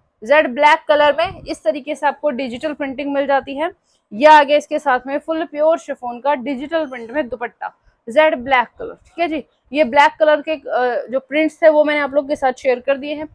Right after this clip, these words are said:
पूरी video की price range आठ सौ पचास रुपए रहेगी। इनकी original costing आपको बारह सौ, तेरह सौ तक की है, जो आठ सौ पचास में आपको आज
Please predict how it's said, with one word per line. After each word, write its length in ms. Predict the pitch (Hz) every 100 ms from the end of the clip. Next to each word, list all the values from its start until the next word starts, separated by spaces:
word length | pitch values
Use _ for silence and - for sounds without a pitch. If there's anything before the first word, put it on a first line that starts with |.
| -
पूरी 260 | 302 320 339
video 280 | 302 285
की 100 | 269
price 300 | 277 269 269
range 160 | 294 285
आठ 200 | 254 254
सौ 120 | -
पचास 420 | 247 240 247 262 285
रुपए 200 | 277 277
रहेगी। 380 | 269 262 311 349 _ _ _ -
इनकी 200 | 302 330
original 420 | 311 302 269 339
costing 400 | 302 294 294 311
आपको 280 | 294 277 302
बारह 300 | 277 262 269
सौ, 180 | 277 277
तेरह 320 | 262 262 269
सौ 140 | 269 269
तक 160 | 262
की 180 | - 277
है, 140 | 285
जो 120 | 285 247
आठ 180 | 233
सौ 100 | -
पचास 340 | 240 240 247 247
में 80 | 285
आपको 220 | 262 -
आज 140 | 254